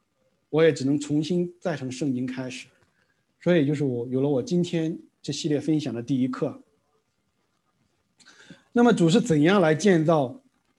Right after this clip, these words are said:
他的教会的呢？我接下来就想分，呃，五点，呃，给大家谈。第一，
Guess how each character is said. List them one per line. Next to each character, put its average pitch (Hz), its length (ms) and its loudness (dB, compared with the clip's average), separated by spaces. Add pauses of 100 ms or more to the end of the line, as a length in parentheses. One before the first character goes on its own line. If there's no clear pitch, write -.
他 185 100 0
的 170 80 4
教 175 220 4
会 170 160 2
的 143 80 2
呢？ 120 180 -6 (300)
我 139 100 -4
接 170 160 2
下 175 100 0
来 139 140 -2
就 135 100 -4
想 120 300 -10
分， 156 320 -6 (540)
呃， 135 360 -6
五 147 160 2
点， 143 260 0 (220)
呃， 127 100 -10 (160)
给 139 60 -6
大 135 140 -2
家 127 100 -6
谈。 113 240 -14 (600)
第 160 180 0
一， - 220 -6